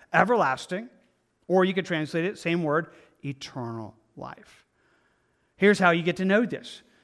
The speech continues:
Jesus has come. He is the one that God sent into this world so that if we believe in him, then everlasting life is ours. In fact, when Jesus would pray it in John seventeen, he'd say it this way.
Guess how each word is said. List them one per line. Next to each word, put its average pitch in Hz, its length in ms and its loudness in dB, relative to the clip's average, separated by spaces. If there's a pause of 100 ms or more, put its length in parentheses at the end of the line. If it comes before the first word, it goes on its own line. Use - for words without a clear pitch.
(140)
Jesus 160 420 -4
has 190 160 -4
come. 208 300 0
He 175 260 0
is 185 140 4
the 190 100 0
one 180 220 4
that 160 160 -2
God 165 320 2
sent 175 260 -2
into 170 220 -2
this 147 260 -8
world 208 380 2
so 160 140 -2
that 143 100 -4
if 127 100 -10
we 202 240 2
believe 185 480 0
in 160 180 0
him, 151 520 -2 (1400)
then 151 140 -4
everlasting 170 560 0
life 127 260 -6
is 151 140 -8
ours. - 380 -8 (380)
In - 60 -20
fact, 175 200 4
when 160 120 -2
Jesus 165 380 -2
would 151 160 -4
pray 185 260 6
it 170 60 0
in 147 100 -6
John 160 220 0
seventeen, 170 560 -2
he'd 165 140 -2
say 165 120 -2
it 139 100 -4
this 208 220 -6
way. 123 220 -6